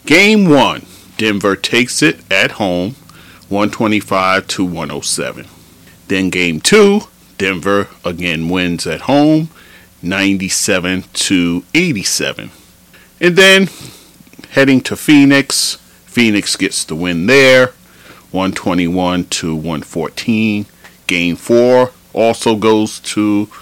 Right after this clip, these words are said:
the Phoenix Suns, one twenty-nine, one twenty-four. Now, this game, uh, had a lot of activity in it.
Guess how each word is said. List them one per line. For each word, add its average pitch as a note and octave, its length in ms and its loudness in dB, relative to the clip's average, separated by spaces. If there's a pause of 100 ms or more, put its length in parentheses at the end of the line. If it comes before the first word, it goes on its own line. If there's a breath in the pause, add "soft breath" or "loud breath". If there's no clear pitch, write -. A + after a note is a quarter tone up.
(240 loud breath)
the G#2+ 80 -8
Phoenix A2+ 400 2
Suns, A2+ 580 -2 (140)
one F2+ 200 -2
twenty-nine, E2+ 640 -4 (680 loud breath)
one F#2 220 -2
twenty-four. A2+ 800 0 (480 loud breath)
Now, F2 160 -4
this A#2+ 300 0
game, A#2+ 560 2 (380 loud breath)
uh, F#2 260 0
had F#2 260 0
a F2+ 60 -2
lot F#2+ 240 2
of F#2+ 60 2
activity F2+ 720 -2
in D#2+ 100 -6
it. E2 140 -6